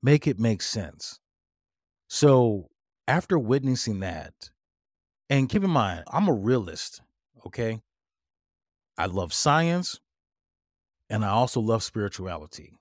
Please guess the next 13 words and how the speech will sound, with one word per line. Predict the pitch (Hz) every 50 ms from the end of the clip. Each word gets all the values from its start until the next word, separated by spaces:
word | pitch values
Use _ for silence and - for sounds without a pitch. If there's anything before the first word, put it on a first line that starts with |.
| _ _ _ _ _ _ _ _ _ _ _ _ _ _ _ -
And | 120 120 120 117 110 107 104 101 98 92 92 - -
when | 120 107 104 98 95
shit | - - - - 240 269 - _ -
don't | 277 277 196 - -
add | 139 156 160 156 139
up, | 143 147 170 - _ _ _ _ _ _ _ _ _ _ _ _ _
then | - 92 113 110
I | 107 95
have | 82 - 120 120 123 - -
to | 110
let | 101 104 104 92
it | 90 82
go. | 78 85 76 - -